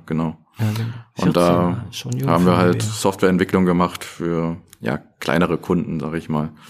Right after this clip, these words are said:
Speaker 1: Ähm, aber es gab eigentlich schon immer wieder Bestreben, dann auch irgendwas zu machen. Also ich sagte ja, wir, wir sind so ein kreativer Haufen und, äh,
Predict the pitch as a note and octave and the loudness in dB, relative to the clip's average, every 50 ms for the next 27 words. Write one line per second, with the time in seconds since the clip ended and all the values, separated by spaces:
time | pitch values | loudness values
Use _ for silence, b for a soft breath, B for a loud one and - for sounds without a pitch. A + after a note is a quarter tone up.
0 | B B B B B B B B B B B - - - D2+ D#2+ D#2 D#2+ D#2+ D#2+ | B B B B B B B B B B B -10 -6 -2 0 0 0 0 0 -2
1 | D#2 D#2 - B1+ E2 F2+ F2+ F2+ E2+ - - - - - - - - - - - | -2 0 0 2 2 2 2 2 0 0 -2 -6 -8 -10 -14 -16 -16 -16 -16 -18
2 | _ _ _ - - F#2 G2+ G#2 A2+ A2 G2+ - - G#2 - B2+ C3 B2 A#2 A2 | _ _ _ -4 -2 -2 0 2 2 2 2 2 0 2 2 4 4 4 4 4
3 | A#2 A2 G#2 G#2 G2+ - - - - G2+ A2+ A#2 A2+ A#2 A2 G#2 G#2 G2 - - | 2 2 2 0 -2 -4 -4 0 2 2 2 4 4 2 2 2 2 0 0 0
4 | G2+ G2+ - - G2 F#2+ G2 F#2 F#2 G2+ - - - - - - G2 F2 A2+ B2+ | 0 0 0 0 0 2 0 0 -2 -2 -2 -4 -4 -4 -2 -2 0 0 0 -2
5 | C#3 D3+ C3+ A#2 F#2+ F#2 F#2+ G2 F#2+ E2 - - - - - B B B B B | -4 -6 -6 -4 -2 -2 -2 -2 -2 -4 -8 -14 -20 -20 -20 B B B B B
6 | B B B - G#2+ G#2 - G#2 G2+ F#2+ F#2+ F#2 F#2 F#2+ F#2 F#2 G2 F#2 G2 G2 | B B B -4 -4 -2 2 4 4 4 4 2 0 -2 0 2 2 2 2 2
7 | G2 F#2 F2 - - G2 G2 - - A2+ F#2 F#2+ F2 F#2 F#2+ B2 C3+ C#3+ C3+ B2 | 0 0 -2 0 2 2 2 2 2 2 2 2 2 2 2 2 2 0 0 0
8 | A2 F#2+ F#2 F#2 F#2+ F#2+ - - F2+ F#2 F#2 | 0 0 0 -2 -2 -2 -4 -2 -2 -2 -2